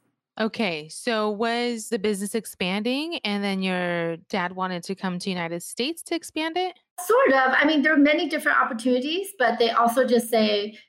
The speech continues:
Speaker 2: coming out here will give us more opportunities as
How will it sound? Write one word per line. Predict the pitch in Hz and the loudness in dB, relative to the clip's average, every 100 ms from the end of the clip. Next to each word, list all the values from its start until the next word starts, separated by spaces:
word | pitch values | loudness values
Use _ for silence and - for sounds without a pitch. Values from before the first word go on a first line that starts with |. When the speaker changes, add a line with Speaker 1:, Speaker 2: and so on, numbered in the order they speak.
| _ _ - | _ _ -2
Speaker 2:
coming | 254 254 247 226 | 2 4 4 4
out | 220 220 | 4 4
here | 226 226 220 | 4 4 4
will | 190 190 | 4 2
give | 202 190 | 0 -2
us | 196 - | -2 -4
more | 190 190 | -2 0
opportunities | 190 190 190 - 196 190 196 190 | 0 -2 -6 -6 -6 -4 -4 -2
as | 175 | -2